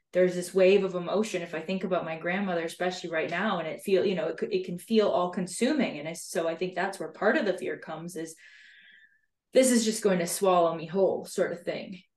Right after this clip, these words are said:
And so I, I wonder about your thoughts there, just about grief, or, you know, because, okay, I look at it, I can, I'll be right in front, I'll be looking at death tomorrow very, very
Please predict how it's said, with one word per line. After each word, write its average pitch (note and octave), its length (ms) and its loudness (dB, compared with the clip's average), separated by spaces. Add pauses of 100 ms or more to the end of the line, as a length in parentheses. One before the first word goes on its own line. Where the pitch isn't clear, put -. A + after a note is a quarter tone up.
(100)
And F#3+ 640 -2
so F#3 320 2
I, E3+ 340 2
I F#3 40 2
wonder A3 760 2 (800)
about F3+ 220 -2
your F3 120 -4
thoughts F3 340 -6
there, E3+ 340 -2
just - 240 -12
about E3 440 -6 (1300)
grief, F#3 520 0
or, D#3+ 280 0
you G3 120 0
know, F3+ 200 0 (400)
because, G#3+ 300 4
okay, G3+ 220 4
I E3+ 140 2
look G3 180 2
at G3 120 4
it, F#3 240 2 (100)
I F3+ 100 -4
can, E3+ 360 -10
I'll F3 160 -2
be E3+ 220 0
right F#3 240 2
in F#3 80 -2
front, F#3+ 340 -4 (160)
I'll E3 100 -12
be E3+ 160 -6
looking F#3 520 -2 (360)
at G3 280 -2
death F#3+ 300 2 (120)
tomorrow F#3 480 0
very, G3 380 4
very F#3 640 2